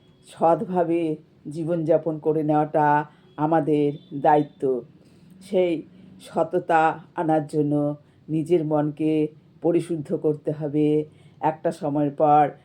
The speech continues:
তখন মনে হয় জীবনের কোনো কিছুর থেকেই আমরা শরীরটাকে যেন ভালো রাখতে পারি এবং নানা রকম সৎ ভাবনা, সৎ চিন্তা, সৎ সঙ্গ এগুলোর সঙ্গে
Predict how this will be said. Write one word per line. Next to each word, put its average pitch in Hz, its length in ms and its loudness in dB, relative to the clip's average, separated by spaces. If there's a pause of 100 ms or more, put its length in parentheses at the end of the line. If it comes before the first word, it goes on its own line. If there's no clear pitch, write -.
(300)
তখন 156 540 0 (180)
মনে 151 300 0
হয় 147 380 -2 (200)
জীবনের 147 580 -2 (340)
কোনো 165 260 -2
কিছুর 165 300 -8 (120)
থেকেই 151 480 -4 (800)
আমরা 151 600 0 (200)
শরীরটাকে 165 680 -2
যেন 147 240 0
ভালো 147 260 0
রাখতে 143 340 -2
পারি 143 500 -2 (260)
এবং 156 500 2 (360)
নানা 156 300 2
রকম 143 520 0 (180)
সৎ 156 440 0
ভাবনা, 147 600 0 (260)
সৎ 151 420 -2 (180)
চিন্তা, 143 640 -2 (220)
সৎ 170 380 0
সঙ্গ 151 720 -4 (340)
এগুলোর 160 300 0
সঙ্গে 147 560 -2